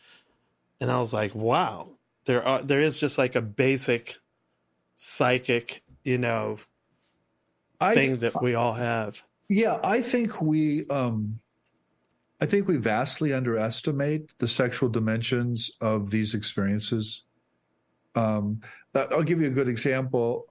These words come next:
Speaker 2: You know, a lot of contact experiences and abduction experiences are highly sexual.
Speaker 1: Yes, I've noticed
Speaker 2: And
Speaker 1: that.
Speaker 2: we tend not, we,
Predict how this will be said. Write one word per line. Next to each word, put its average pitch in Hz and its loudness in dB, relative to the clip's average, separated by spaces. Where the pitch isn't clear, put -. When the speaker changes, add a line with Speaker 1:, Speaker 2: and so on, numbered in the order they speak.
Speaker 2:
You 170 0
know, 170 0
a 165 0
lot 196 0
of 160 -2
contact 139 0
experiences 113 0
and 110 0
abduction 120 0
experiences 107 -2
are 101 0
highly 120 0
sexual. 95 -4
Speaker 1:
Yes, 110 -4
I've 113 -4
noticed 135 2
Speaker 2:
And 131 2
Speaker 1:
that. 127 -10
Speaker 2:
we 165 0
tend 190 2
not, 151 -2
we, 170 0